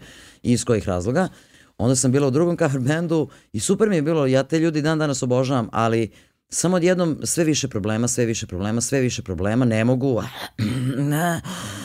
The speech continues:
ne mogu da izdržim dv-, dve svirke nedeljno, mislim, katastrofa, to mi je kao užas. I kao, „To ti je od cigara, to ti je od ovoga, to ti je onoga.”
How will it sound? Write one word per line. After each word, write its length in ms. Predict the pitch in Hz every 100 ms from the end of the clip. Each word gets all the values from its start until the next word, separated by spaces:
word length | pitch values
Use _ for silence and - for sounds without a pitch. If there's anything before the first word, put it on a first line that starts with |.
| -
ne 100 | -
mogu 160 | 127 120
da 60 |
izdržim 320 | 123 117 127 117
dv-, 100 | 107
dve 300 | 98 101 120
svirke 280 | 120 131 117
nedeljno, 280 | 110 104 117
mislim, 240 | 110 95 95
katastrofa, 720 | 101 98 - 104 101 92 95
to 220 | - 82
mi 100 | 85
je 140 | 90
kao 420 | 85 104 98 101 101
užas. 520 | 95 90 127 151 - - _ _ _ _ _ _ -
I 140 | 107
kao, 140 | 104 123
„To 140 | 160
ti 120 | -
je 40 | 147
od 80 |
cigara, 360 | 123 135 117 -
to 120 | -
ti 120 | 120
je 40 | 147
od 40 |
ovoga, 240 | 107 87 92
to 100 | 120
ti 100 | 131
je 80 | 110
onoga.” 320 | 104 85